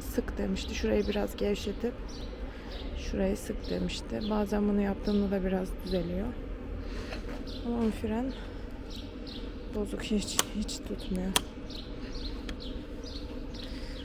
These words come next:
Yapmaya çalıştığımda da işte şurasından dolayı, e, tak kendini atıyor.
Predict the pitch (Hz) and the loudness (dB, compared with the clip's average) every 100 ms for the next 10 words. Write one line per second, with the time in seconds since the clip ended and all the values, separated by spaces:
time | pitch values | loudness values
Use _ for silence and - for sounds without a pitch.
0 | - - - - 277 269 269 - 294 - | -6 -6 -6 -6 -6 -6 -6 -6 -4 -4
1 | - - 262 - - - - - - - | -4 -4 -4 -4 -4 -6 -6 -6 -6 -4
2 | 254 254 254 254 247 262 240 - 262 247 | -2 0 2 2 2 2 2 2 0 2
3 | 247 254 240 - 254 - 254 247 247 247 | 2 2 0 -2 -2 0 0 0 0 0
4 | 247 226 226 226 247 285 277 - - - | 2 0 2 2 4 2 0 -2 -4 -4
5 | - - - 233 226 226 220 220 226 226 | -4 -4 -4 0 2 2 2 2 0 0
6 | 269 269 - - - 220 214 214 247 - | 0 0 0 -2 2 4 6 4 2 0
7 | 220 | 2